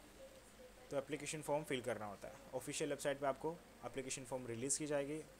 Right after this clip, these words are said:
और आप एप्लीकेशन फॉर्म फिल करके एडमिशन ले सकते हैं, but यहाँ पर कुछ डिटेल देनी होती है जो आपको खुद से देनी होती है, जो such as, uh, आपके फ़ोन नंबर, मोबाइल नंबर होता है, ईमेल आईडी होती है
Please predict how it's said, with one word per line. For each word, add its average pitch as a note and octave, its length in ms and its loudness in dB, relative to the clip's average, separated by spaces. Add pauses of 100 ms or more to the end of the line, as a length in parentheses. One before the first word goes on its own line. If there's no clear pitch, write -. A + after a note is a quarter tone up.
(140)
और A#2+ 400 6 (500)
आप C#3+ 280 4 (1400)
एप्लीकेशन C#3 420 -4
फॉर्म C3+ 180 -2
फिल C#3 160 -4
करके C#3 320 -2 (320)
एडमिशन C3 320 0
ले A#2 120 0
सकते A2 260 -4
हैं, C#3+ 160 -4
but D#3 140 6 (240)
यहाँ C3+ 180 0
पर D3 100 -2
कुछ D3 220 -2
डिटेल D3 260 2
देनी A#2 160 0
होती A2 220 -6
है A2 100 -2
जो A2+ 160 -2
आपको A#2+ 300 -4
खुद C#3 180 -6
से C#3+ 100 -2
देनी A#2 200 -2
होती A2+ 200 -4
है, A2 60 -6
जो C3 120 -2
such C3 440 -4
as, B2+ 180 0
uh, C3 40 0
आपके A#2+ 500 -2
फ़ोन A#2+ 220 -4
नंबर, A#2+ 320 -4
मोबाइल A#2+ 320 2
नंबर A#2+ 260 -2
होता A#2 200 -2
है, A#2 160 -4
ईमेल A#2 200 -4
आईडी A#2 180 0
होती A#2 280 -2
है A#2 140 -4